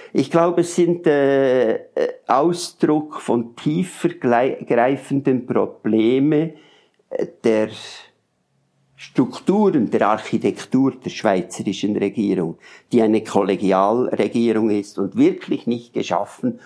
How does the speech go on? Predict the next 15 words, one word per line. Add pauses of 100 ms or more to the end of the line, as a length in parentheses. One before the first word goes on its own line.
(160)
um
rasch, (420)
äh,
zu
handeln (340)
und
rasch
Ja
oder
Nein
zu
sagen.
Das
ist
ein